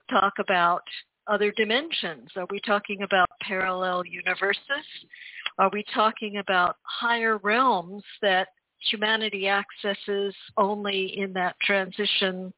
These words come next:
that we call death? Um, you know, where do E V, E V Ps come from? Uh, is it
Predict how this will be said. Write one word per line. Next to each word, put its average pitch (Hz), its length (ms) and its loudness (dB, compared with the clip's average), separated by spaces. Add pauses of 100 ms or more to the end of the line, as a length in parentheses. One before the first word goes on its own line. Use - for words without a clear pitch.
(140)
that 190 160 2
we 190 140 2
call 175 400 2
death? 226 320 2 (600)
Um, 165 400 0 (180)
you 196 100 0
know, 170 380 2 (720)
where 175 180 2
do 180 160 2
E 190 180 -6
V, 214 220 -2
E 190 160 0
V 190 240 0
Ps 311 320 0
come 160 280 2
from? 139 340 0 (440)
Uh, 160 200 2 (240)
is 214 200 2
it 185 140 2